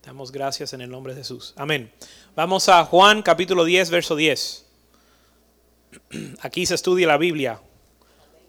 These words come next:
La Biblia es la palabra de Dios. Y hoy vamos a aprender acerca de la voluntad de Dios para nuestra vida. La Biblia dice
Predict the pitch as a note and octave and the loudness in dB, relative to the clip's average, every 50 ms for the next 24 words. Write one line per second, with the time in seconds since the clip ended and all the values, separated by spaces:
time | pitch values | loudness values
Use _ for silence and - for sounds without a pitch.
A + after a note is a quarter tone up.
0 | _ _ _ - D3 C#3 C3+ C3+ C#3+ D3+ D#3+ E3 E3 E3 D#3 D3+ D3 C#3+ D3 C#3+ | _ _ _ -8 -4 -4 -4 -2 -2 -4 -4 -4 -2 -2 -2 -2 -2 -2 -4 -4
1 | C#3 C#3 C3 C3+ C#3 C#3+ C#3+ C#3+ C#3 C3+ C3+ C#3+ D#3 D#3+ E3 E3 - - - - | -2 -2 -2 0 -2 -2 -2 -4 -4 -6 -4 -4 -4 -4 -4 -4 -8 -12 -18 -20
2 | _ _ _ _ _ _ _ _ _ _ _ _ _ _ _ _ _ _ _ _ | _ _ _ _ _ _ _ _ _ _ _ _ _ _ _ _ _ _ _ _
3 | _ _ _ _ _ _ _ _ _ _ _ _ _ _ _ _ _ _ _ _ | _ _ _ _ _ _ _ _ _ _ _ _ _ _ _ _ _ _ _ _
4 | - D3 D3 D3 D3+ - - F3 F3+ F#3+ F#3+ F3+ F3+ F3+ F3+ F3 D#3+ - E3+ D#3+ | -10 -6 -6 -6 -6 4 8 8 10 10 10 10 8 6 4 2 2 2 0 0
5 | E3 D#3 D3+ D#3 E3 E3+ E3 D#3 - _ _ _ _ _ _ _ _ _ _ _ | 0 -4 -6 -2 -2 -2 -2 -4 -8 _ _ _ _ _ _ _ _ _ _ _
6 | _ _ _ - D3 D3+ - - F3 E3+ E3+ E3+ - E3 D#3+ D#3 D3 C#3+ C#3+ C#3+ | _ _ _ -8 -6 -4 -2 -2 -2 -4 -4 -2 -2 -2 -2 -2 -2 -4 -4 -6
7 | C#3 C#3 C#3 C3 D#3 D#3 D#3 D3+ D#3 D#3 D#3 D3 - - D3 C#3 C3+ C#3 C3 - | -8 -6 -2 0 0 2 0 0 -2 -4 -6 -4 -4 -4 -4 -4 -4 -6 -10 -10
8 | - C#3+ C#3 D#3 E3 C#3+ B2 A2 - _ _ _ _ _ _ _ _ _ _ _ | -10 -6 -6 -4 -4 -6 -6 -10 -14 _ _ _ _ _ _ _ _ _ _ _
9 | _ _ _ _ _ _ _ - C3+ C3 C3+ C#3+ D3+ D#3+ F3 F3+ D#3+ D3 C#3+ C#3 | _ _ _ _ _ _ _ -10 -8 -6 -4 -4 -4 -4 -4 -4 -4 -4 -6 -8
10 | C3+ - - C3+ C#3+ C#3 | -10 -10 -12 -12 -16 -18